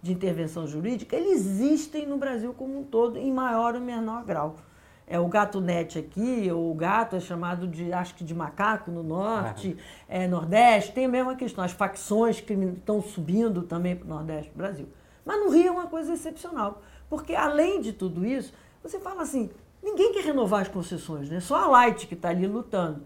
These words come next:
Speaker 1: Ninguém quer renovar a concessão. A Barcas não quer renovar, Supervia não quer renovar, o Galeão, apesar de todas as negociações, o concessionário ainda não declarou que vai renovar. Então você tem isso.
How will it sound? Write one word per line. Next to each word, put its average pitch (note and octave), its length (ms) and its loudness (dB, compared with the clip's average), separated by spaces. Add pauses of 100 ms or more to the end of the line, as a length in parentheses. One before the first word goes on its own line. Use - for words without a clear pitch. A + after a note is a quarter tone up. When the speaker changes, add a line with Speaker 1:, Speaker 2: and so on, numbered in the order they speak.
(180)
Speaker 1:
Ninguém A#4 180 2
quer D#4 120 2
renovar G#3 360 0
a - 20 -8
concessão. - 440 -12
A - 80 -4
Barcas A#3+ 420 4
não G3+ 80 -6
quer G3+ 160 -6
renovar, F3 500 -4 (200)
Supervia A3 520 2
não F#3 80 0
quer E3+ 160 -6
renovar, D#3+ 720 -6
o A3+ 100 0
Galeão, A#3+ 480 6
apesar G3+ 320 2
de G3+ 100 -6
todas A#3 300 4
as G#3 40 -4
negociações, F3 880 -4 (340)
o - 60 -6
concessionário G3 680 2
ainda F3+ 180 2
não F#3 140 2
declarou F3 500 0
que - 80 -14
vai D#3 140 -8
renovar. D#3 600 -4 (280)
Então G4 280 -2
você F#4+ 140 -6
tem F4+ 280 -6
isso. - 140 -12